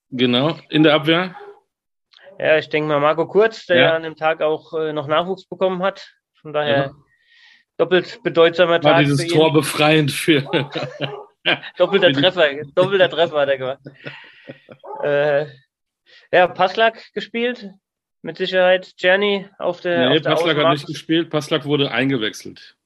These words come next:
Speaker 2: Wurde eingewechselt?
Speaker 1: Ja, ich hab's mir echt aufgeschrieben.
Speaker 2: Okay. Berechtigterweise, muss ich sagen.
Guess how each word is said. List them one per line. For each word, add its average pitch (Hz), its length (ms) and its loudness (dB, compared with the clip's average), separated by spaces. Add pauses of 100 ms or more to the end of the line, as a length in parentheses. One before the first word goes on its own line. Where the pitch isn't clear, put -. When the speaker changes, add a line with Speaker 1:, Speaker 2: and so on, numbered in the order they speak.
(140)
Speaker 2:
Wurde 147 140 0
eingewechselt? 180 640 0
Speaker 1:
Ja, 113 280 0 (320)
ich - 100 -12
hab's 131 160 -6
mir 131 60 0
echt 135 120 -4
aufgeschrieben. 107 520 -6 (460)
Speaker 2:
Okay. 147 420 -2 (1600)
Berechtigterweise, 131 840 -2
muss 123 160 -10
ich - 60 -20
sagen. 120 360 -10